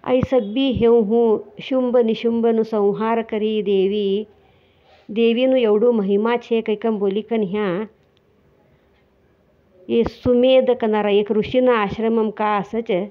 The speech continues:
તે થા રાજાન તઈ કતિ બોલતા બોલત તે સત્ય ઋષિ. હવે તમને ફર્સ્ટ એપિસોડમાં બોલી તે આઈ.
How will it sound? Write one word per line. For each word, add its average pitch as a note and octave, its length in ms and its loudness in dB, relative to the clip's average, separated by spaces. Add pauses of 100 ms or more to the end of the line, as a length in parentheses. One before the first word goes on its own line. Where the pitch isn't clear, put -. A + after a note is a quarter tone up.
(180)
તે A3+ 120 0
થા A3 160 -4
રાજાન G3+ 520 0
તઈ A3+ 200 -2
કતિ A3+ 340 -6
બોલતા G#3+ 400 -4
બોલત G3 280 -2
તે G3 160 -10
સત્ય F#3+ 320 -8
ઋષિ. F#3+ 340 -10 (320)
હવે A#3+ 120 0
તમને A#3 240 0
ફર્સ્ટ A#3 320 -4
એપિસોડમાં A3 500 -4
બોલી F#3+ 220 -4
તે F3+ 160 -10
આઈ. C#3+ 120 -8